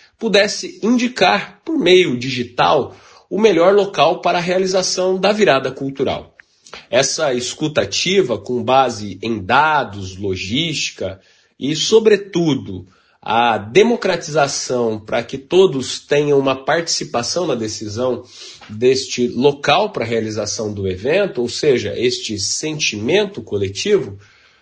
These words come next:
possa ser estabelecido como um marco na gestão cultural da cidade que tem, tanto tem avançado nos últimos anos. Porque, no fim das contas,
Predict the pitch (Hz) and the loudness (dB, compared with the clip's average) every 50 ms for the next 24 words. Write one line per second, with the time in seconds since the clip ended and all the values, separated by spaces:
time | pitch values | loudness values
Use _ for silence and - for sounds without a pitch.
0 | _ _ _ - 95 - 196 196 - 202 190 190 165 - - 185 180 175 - - | _ _ _ 0 2 2 2 2 0 0 0 0 0 -2 -2 -2 -2 -2 -2 -4
1 | 180 175 180 175 165 - - 180 175 185 185 185 - 190 190 190 196 190 196 - | -2 0 0 0 -2 -2 -2 0 0 0 0 2 2 2 4 4 2 0 0 -4
2 | - 214 262 277 247 214 170 151 156 170 185 - - - - _ _ _ _ _ | -4 -2 0 2 2 2 4 4 2 2 0 -2 -6 -14 -20 _ _ _ _ _
3 | _ _ 131 139 156 151 156 151 - - - 185 220 233 - - 156 143 - - | _ _ 0 2 2 2 2 0 0 -2 -2 -2 -4 -4 -4 -6 -6 -6 -6 -2
4 | 135 123 117 113 117 127 123 - - - _ _ _ 120 120 - - 123 98 90 | 0 2 4 4 4 2 0 -2 -10 -20 _ _ _ -2 -2 -2 -6 -6 -2 0
5 | 95 123 139 - - - 117 104 - - 135 160 185 196 190 185 - - - 147 | 0 2 0 0 -4 -8 -10 -6 0 0 2 2 2 0 0 -4 -12 -2 2 4
6 | 170 214 226 - 208 - - - 156 175 196 202 185 175 165 180 175 165 170 - | 4 4 2 0 -6 -8 -2 0 0 2 2 0 0 0 -2 -4 -4 -4 -6 -2
7 | - 120 117 120 117 120 120 - _ _ _ - - - - _ _ - 131 139 | 0 2 2 2 0 -2 -8 -16 _ _ _ -20 -20 -20 -20 _ _ -2 0 0
8 | 135 117 110 123 120 120 113 - - 131 127 127 131 131 131 - - - - - | 0 2 0 2 0 0 0 -2 -4 -2 -2 0 0 -2 -2 -4 -6 -8 -10 -12
9 | _ - 110 120 110 92 80 78 87 - - - - - _ _ _ _ - - | _ 0 2 2 2 2 -2 -6 -8 -10 -10 -10 -12 -16 _ _ _ _ -20 -20
10 | - - 254 240 - 190 156 143 - - 135 123 110 107 107 - - - 185 180 | -12 -10 -4 0 2 2 2 2 -2 -2 -2 0 0 0 -2 -4 0 2 2 4
11 | 147 - - - 85 - - - | 4 2 -2 -6 -10 -10 -12 -12